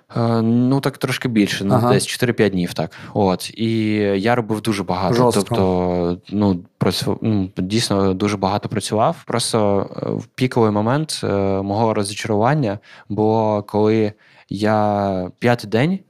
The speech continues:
Speaker 1: ну, тобто, е, загалом було чотири-п'ять днів, десь так, в цьому марафоні, ну, тобто, дуже багато.
Speaker 2: Мгм.
Speaker 1: І на п'ятий день десь відкриваються продажі. І в день, коли відкриваються продажі, тобто усім учням стають доступні ці уроки,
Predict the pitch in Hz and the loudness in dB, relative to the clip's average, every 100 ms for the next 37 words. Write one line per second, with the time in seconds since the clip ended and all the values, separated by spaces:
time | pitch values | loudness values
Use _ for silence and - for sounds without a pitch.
0 | - 117 110 104 98 - 104 101 107 139 | -4 -2 0 0 0 -2 -4 -4 0 0
1 | 135 110 - - 143 110 98 95 85 - | 2 0 0 0 0 2 0 0 -4 -2
2 | 101 - 87 - - 101 95 98 - 95 | -2 0 -2 -2 -4 0 2 0 0 0
3 | 90 101 107 98 95 90 110 104 90 87 | 0 -4 -4 -2 -2 0 2 2 -2 -2
4 | 98 101 131 127 131 143 131 104 104 104 | -2 0 0 2 0 0 0 0 2 0
5 | 101 107 107 117 117 101 131 156 101 98 | 0 -2 0 -2 0 -2 -2 0 -2 -2
6 | - - 101 104 107 120 - - 98 92 | -6 -8 -8 -2 2 2 0 -2 0 0
7 | 90 - - - - - 107 107 104 95 | -4 -8 -14 -16 -12 -2 2 2 2 0
8 | 113 120 107 98 101 107 107 - 131 196 | -2 0 0 0 0 -2 -2 -2 -2 0
9 | 131 113 98 101 98 - 127 113 - - | -2 -4 0 0 2 0 0 0 -4 0
10 | 135 - 117 101 - 104 101 - 110 98 | 0 2 -2 -2 -2 -2 -2 -4 -4 -2
11 | 104 98 123 147 | 0 2 2 0